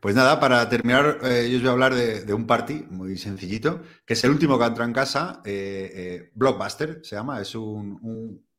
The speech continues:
un, bueno, un juego, eh, de, evidentemente de, de películas, ¿no? Eh, y lo jugué estas navidades con mis suegros, que creo que se han convertido en mis personas favoritas para jugar parties,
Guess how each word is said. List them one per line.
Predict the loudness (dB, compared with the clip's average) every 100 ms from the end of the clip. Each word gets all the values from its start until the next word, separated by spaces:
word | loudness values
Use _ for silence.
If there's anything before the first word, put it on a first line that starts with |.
| -14
un, | -12 -6
bueno, | -2 -2 -2
un | -6
juego, | 0 2 6 6 6 4 0 -2 -6 -10 -18 -20 _ _
eh, | -10 -8 -10 -12
de, | -18 -10 -2 -2 -2 -2
evidentemente | 2 2 2 0 -2 -4
de, | -4 -6 -10 -14 -20 _
de | -12 -4
películas, | -2 0 -2 -4 -6 -10 -10
¿no? | -10 -12 _ _ -14
Eh, | -10 -8 -8 -10 -14 -16
y | -18 -18 _
lo | -10 -8
jugué | -4 -4
estas | -2 -4 -4
navidades | -4 -2 -2 -2
con | -4 -8
mis | -4
suegros, | -2 0 -2
que | -6
creo | -10 -10
que | -10
se |
han | -8
convertido | -4 -4 -4 -6
en |
mis | -6 -10
personas | -12 -10 -8 -6
favoritas | -6 -4 -4 -4 -6 -6
para | -8 -8
jugar | -6 -8
parties, | -6 -8 -8 -14 -14 -16